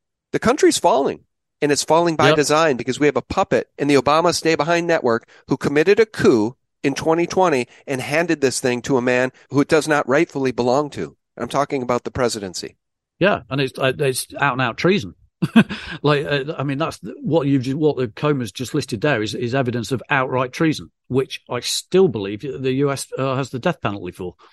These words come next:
Speaker 2: So, like, in, in, but nothing's gonna happen. Uh, to Kim, Kim dot com's absolutely right. The D O J won't do it. They'll obfus-, obfuscate. The media will cover for him. Nothing will happen. It'll be Russian influence peddling or something. It,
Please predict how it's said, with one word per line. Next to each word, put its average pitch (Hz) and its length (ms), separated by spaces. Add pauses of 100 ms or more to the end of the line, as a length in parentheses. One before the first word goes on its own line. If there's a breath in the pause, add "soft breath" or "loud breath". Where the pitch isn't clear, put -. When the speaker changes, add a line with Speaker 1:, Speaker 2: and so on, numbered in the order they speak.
(480 soft breath)
Speaker 2:
So, 131 240
like, 123 480
in, 143 260
in, 139 240
but 156 240
nothing's 165 320
gonna 160 180
happen. 101 280 (160)
Uh, 131 160
to 147 140
Kim, 131 400
Kim 143 160
dot 120 180
com's 120 280
absolutely 131 460
right. 95 280 (360 soft breath)
The 123 80
D 147 200
O 139 100
J 120 220
won't 120 320
do 113 120
it. 123 120
They'll 117 280
obfus-, - 360
obfuscate. 120 600
The 113 80
media 120 340
will 98 80
cover 107 260
for 107 200
him. 110 220 (300 loud breath)
Nothing 120 380
will 107 120
happen. 95 340 (300)
It'll 120 220
be 120 160
Russian 117 380
influence 101 400
peddling 92 420
or 90 80
something. 95 460
It, 120 180